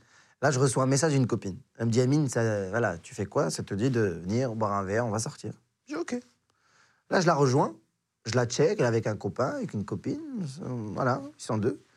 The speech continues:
Et là, au bout de conversa-, au bout de dix minutes, elle me dit, « Amine, il y a Neymar qui nous rejoint. » Moi, je lui dis, « T'en as marre de quoi ? »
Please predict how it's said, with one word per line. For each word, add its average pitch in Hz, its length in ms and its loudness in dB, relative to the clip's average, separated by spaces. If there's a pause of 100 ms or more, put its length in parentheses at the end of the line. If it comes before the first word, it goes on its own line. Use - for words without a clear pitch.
(500)
Et 135 60 4
là, 196 100 6
au 196 40 4
bout 165 80 6
de 160 60 2
conversa-, 165 420 2
au 147 60 6
bout 151 100 6
de 156 100 6
dix 143 140 4
minutes, 190 180 4
elle 175 60 6
me 160 100 4
dit, « 143 120 4
Amine, 180 200 4
il 156 40 4
y 143 40 4
a 139 40 4
Neymar 151 320 4
qui 143 80 2
nous 131 100 6
rejoint. » 123 340 2 (2000)
Moi, 131 100 4
je 123 60 4
lui 123 60 6
dis, « 131 120 4
T'en 131 140 4
as 147 80 6
marre 160 200 4
de 175 80 6
quoi ? » 359 200 2